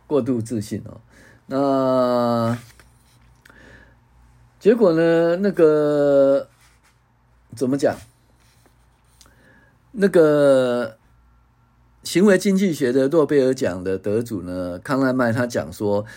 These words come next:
这故事哦，为什么会这样过度自信哦？因为我们在计划时，仅会聚焦自己想做和做得到的事情，而忽略其他人的计划或技能，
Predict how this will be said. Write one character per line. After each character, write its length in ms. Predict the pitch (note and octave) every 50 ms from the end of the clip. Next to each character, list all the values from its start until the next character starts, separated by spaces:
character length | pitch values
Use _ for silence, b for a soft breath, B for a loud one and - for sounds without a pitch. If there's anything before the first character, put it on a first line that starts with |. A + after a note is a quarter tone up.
| B B
这 160 | - G#3+ G3
故 220 | - - G#3+ E3 C#3
事 220 | - C#3 C3 A2+
哦， 180 | G#2+ G#2 G2+ - -
为 120 | B3 A3+
什 160 | - - - A2+
么 60 | A2+
会 80 | D3+
这 100 | C#3 D3
样 120 | D#3 C#3 B2
过 200 | A2+ D3 C3+ B2
度 200 | A#2+ B2+ A2+ G#2+
自 160 | A2 A2+ G#2
信 200 | G2 A2+ G#2 F#2 E2
哦？ 200 | D#2+ D#2 - - B B B B B B B
因 80 | - F#3+
为 60 | A#3+ A#3
我 40 |
们 60 | E3 D#3
在 120 | G3 G3
计 260 | F#3+ - - G#3+ F#3
划 220 | E3+ F#3+ E3+ C#3+ C3+
时， 200 | - B2+ B2 A#2+
仅 220 | A2+ A#2 A2 A2
会 100 | - D3+
聚 200 | C#3 - E3 D3
焦 240 | C3+ - C#3 C3 C3+
自 180 | C3+ - E3+
己 140 | A#2+ A2+ A#2
想 260 | A2+ - G#2+ F#2+ G2
做 180 | F#2 - C3+ A#2+
和 220 | A#2 C#3 A2 G2+ - _ -
做 160 | - - C#3+
得 120 | G#2+ F#2+ F#2
到 200 | - C#3 A2 F#2+
的 100 | E2 D2+
事 180 | - - G#2
情， 200 | F2 - - - - - b b b b b b
而 120 | - C3 C#3
忽 200 | - - G3+ F#3+
略 180 | G#3 F3+ B2+ B B B B B
其 260 | - - - C#3+ D#3+
他 220 | - F#3+ F3+ F3+
人 120 | D#3 B2 A2+
的 120 | A#2+ A#2+
计 240 | A#2 - D#3 C#3+ C3
划 180 | C3+ D#3+ B2+ B2
或 180 | C#3 C3 A#2
技 260 | A#2 A2+ C#3 B2+ G#2+
能， 140 | F#2+ D#2+ D2